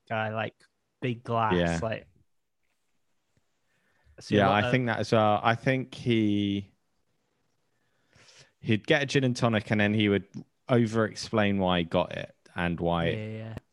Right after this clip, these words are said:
Speaker 1: And he'd be like,
Speaker 2: you know, doesn't question his masculinity.
Speaker 1: And he's the reason that, like, bars now have to be like, "What kind of tonic would you like? What kind of gin would you like?" All this fucking nonsense about,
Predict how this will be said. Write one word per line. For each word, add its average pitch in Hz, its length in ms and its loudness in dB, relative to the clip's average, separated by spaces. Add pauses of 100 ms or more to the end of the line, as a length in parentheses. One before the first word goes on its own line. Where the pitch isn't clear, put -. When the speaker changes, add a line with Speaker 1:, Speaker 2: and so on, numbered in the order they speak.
(140)
Speaker 1:
And 131 60 -6
he'd 131 100 -4
be 135 80 -4
like, 127 160 -2
Speaker 2:
you 101 100 -2
know, 82 220 -2
doesn't 92 400 -2
question 92 400 -2
his 85 340 -2
masculinity. 85 1000 -4
Speaker 1:
And 135 160 -4
he's 170 320 0
the 156 120 0
reason 127 760 -2 (100)
that, 131 160 -6
like, 127 280 -4
bars 123 440 0
now 123 280 0
have 110 220 -4
to - 80 -20
be 123 80 -8
like, 120 100 -4
"What 131 180 -6
kind 127 180 -2
of 117 80 -4
tonic 123 280 -4 (100)
would 107 120 -8
you 107 100 -10
like? 107 240 -10
What 120 160 -10
kind 117 200 -6
of 110 100 -6
gin 117 240 -4
would 104 160 -8
you 104 80 -10
like?" 104 240 -10 (560)
All 110 100 -6
this 110 160 -8
fucking 113 420 -14
nonsense 117 520 -12
about, 107 340 -10